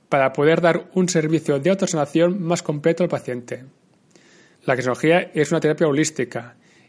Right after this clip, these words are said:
y no separa nunca el cuerpo, mente y alma, ya que si un factor se desequilibra,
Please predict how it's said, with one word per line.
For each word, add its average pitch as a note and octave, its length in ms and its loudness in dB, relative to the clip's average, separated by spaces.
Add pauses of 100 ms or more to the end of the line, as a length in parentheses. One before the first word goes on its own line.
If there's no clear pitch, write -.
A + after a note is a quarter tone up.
(140)
y D#3+ 80 -2
no D#3 100 2
separa D#3+ 340 2
nunca D3 720 0
el B2 140 -8
cuerpo, F#3 840 0
mente E3 560 -2
y D3 80 0
alma, A#2+ 420 -2 (360)
ya D3+ 360 2 (320)
que C3+ 120 -4
si - 80 -2
un D#3 100 -2
factor D#3 680 0
se - 260 -6
desequilibra, D#3+ 760 0